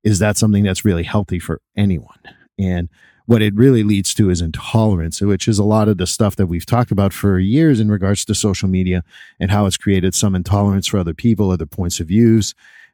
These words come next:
And ultimately, this is something that we're trying to fight. It's almost like bullying, right? When we don't have as bad criteria as the other person, we kinda go, "Well, my,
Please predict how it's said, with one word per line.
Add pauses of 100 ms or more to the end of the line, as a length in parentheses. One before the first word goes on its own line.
(140)
And (100)
ultimately,
this
is
something
that (100)
we're
trying
to
fight.
It's
almost
like
bullying,
right?
When
we (360)
don't
have
as
bad
criteria
as
the
other
person,
we
kinda
go,
"Well,
my,